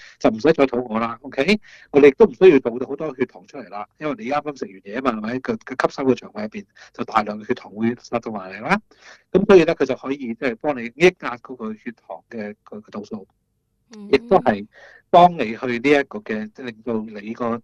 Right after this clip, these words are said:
Speaker 1: 呃，個腸胃方面嘅吸收咧可以緩慢落嚟，因為啱食完大嘅嘢咧，
Speaker 2: 哦。
Speaker 1: 唔需要即係咁快去消化啦。
Speaker 2: 嗯哼。
Speaker 1: 噉同埋咧，亦都話畀你個中央嗰個控制食嘢個，個位置聽，話畀你聽，你已經食咗嘢啦，OK？唔需要再食啦，噉咯，OK？
Speaker 2: 嗯。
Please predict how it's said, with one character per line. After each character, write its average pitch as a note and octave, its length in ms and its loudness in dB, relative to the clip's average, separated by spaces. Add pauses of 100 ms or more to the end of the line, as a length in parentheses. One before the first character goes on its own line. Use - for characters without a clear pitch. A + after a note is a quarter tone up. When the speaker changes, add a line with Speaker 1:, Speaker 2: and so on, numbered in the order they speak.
Speaker 1:
呃， A2 240 -16
個 A2+ 160 -10 (220)
腸 - 220 -18
胃 G#2+ 180 -12
方 D#3+ 160 -18
面 A#2+ 140 -14
嘅 - 140 -4
吸 - 80 -12
收 D3+ 100 -4
咧 C#3 80 -4
可 C3 140 -4
以 G#2 100 -8
緩 F#2+ 240 -20
慢 - 180 -16
落 G#2+ 120 -20
嚟， - 200 -18
因 D3 80 -2
為 D#3+ 40 4
啱 D3 220 0
食 - 220 -2
完 A#2 100 -14
大 G#2+ 80 -8
嘅 A2+ 40 -10
嘢 A2+ 140 -6
咧， G2+ 120 -10
Speaker 2:
哦。 - 320 -16 (200)
Speaker 1:
唔 A3+ 100 -14
需 F3 160 6
要 A#2 80 8
即 D3+ 120 0
係 C#3+ 40 -4
咁 A2 220 -8
快 G#2+ 120 -10
去 A2+ 80 -8
消 C#3 200 -4
化 A2+ 180 -6
啦。 D3 160 -10 (300)
Speaker 2:
嗯 A#3 160 -20
哼。 E3 80 -6
Speaker 1:
噉 F3 40 -10
同 D#3+ 120 -4
埋 A2 80 -6
咧， C#3 100 8
亦 D3 60 6
都 D#3+ 240 2
話 C#3 80 4 (180)
畀 C#3 120 4
你 B2+ 120 4
個 A#2+ 140 -2
中 D3 200 -6
央 C#3 140 4
嗰 C3 140 0
個 - 20 -
控 A2 240 -4 (180)
制 G#2+ 140 -8
食 - 100 -14
嘢 A2 160 -12
個， A2 320 -4
個 A2+ 120 -6
位 G#2 160 -8
置 A2+ 120 -8
聽， C3 160 0
話 G2+ 140 -12
畀 A#2 100 -6
你 A#2+ 60 -6
聽， A#2+ 100 -8
你 - 20 -14
已 - 40 -14
經 C3+ 100 -4
食 C3 100 -10
咗 A#2 140 -6
嘢 A#2 160 0
啦， G#2 280 -6
OK？ A#2 200 -10
唔 B2 80 -10
需 C3 100 -8
要 B2+ 40 -4
再 A2 140 -12
食 A2 100 -18
啦， G2+ 300 -16
噉 G#2+ 80 -16
咯， G#2+ 140 -12 (220)
OK？ C3 200 -14
Speaker 2:
嗯。 - 140 -10